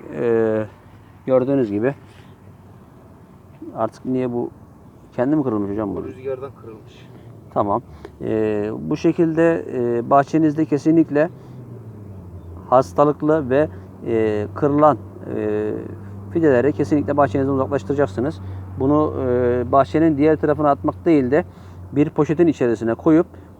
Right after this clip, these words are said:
Speaker 1: bunu, e, direkt çöp kutusuna atacaksınız. Yoksa, e, buradaki, e, üzerinde hastalık varsa bu bitkinin diğer bitkilere de bulaşacaktır. Bu şekilde, e, önlem almanız gerekiyor. Bunları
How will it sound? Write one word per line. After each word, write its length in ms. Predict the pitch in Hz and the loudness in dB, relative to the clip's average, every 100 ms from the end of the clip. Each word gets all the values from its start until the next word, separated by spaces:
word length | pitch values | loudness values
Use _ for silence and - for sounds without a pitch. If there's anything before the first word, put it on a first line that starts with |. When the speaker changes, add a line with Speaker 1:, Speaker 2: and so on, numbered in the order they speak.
| - | -2
Speaker 1:
bunu, 420 | 156 160 175 - | 2 4 4 0
e, 200 | 135 127 | -4 -2
direkt 220 | 151 170 | 0 0
çöp 160 | - 170 - - - | 0 -2 -2 -14 -14
kutusuna 280 | - - 127 | -18 -6 -2
atacaksınız. 440 | 113 110 - 143 156 | 0 -2 -2 0 2
Yoksa, 360 | 139 - 151 - - - - - | 0 2 0 0 -16 -20 -20 -6
e, 380 | 113 110 117 131 | -2 -2 -2 -4
buradaki, 480 | 139 135 135 156 165 - - - - - | 0 0 2 0 0 -4 -20 -20 -16 -6
e, 40 | 117 110 107 107 107 107 113 117 - - | -2 0 0 0 0 -2 -4 -8 -12 -6
üzerinde 500 | 143 131 147 147 143 | 0 4 6 4 2
hastalık 440 | 139 135 147 139 165 | 0 0 0 0 4
varsa 480 | 160 - 120 104 | 4 4 0 0
bu 140 | 131 127 | 0 0
bitkinin 400 | 120 - 139 185 - - - - 139 | -2 0 2 2 -2 -20 -20 -20 -6
diğer 400 | 135 156 147 131 | 2 4 6 4
bitkilere 420 | 123 - 110 110 120 | 0 -2 0 2 2
de 100 | 139 | 4
bulaşacaktır. 640 | 131 123 - 110 - 165 - 139 | 2 2 -2 -6 -2 -4 -4 -12
Bu 120 | 139 | -8
şekilde, 500 | 139 120 110 107 139 - - - - - | -4 -2 -2 -2 -4 -6 -20 -20 -18 -8
e, 20 | |
önlem 480 | 113 107 123 135 139 | -4 -2 -2 -2 0
almanız 340 | 117 107 101 95 | 0 0 -4 -2
gerekiyor. 400 | 95 92 131 127 | -4 -2 -2 -2
Bunları 380 | 117 107 131 | 0 0 0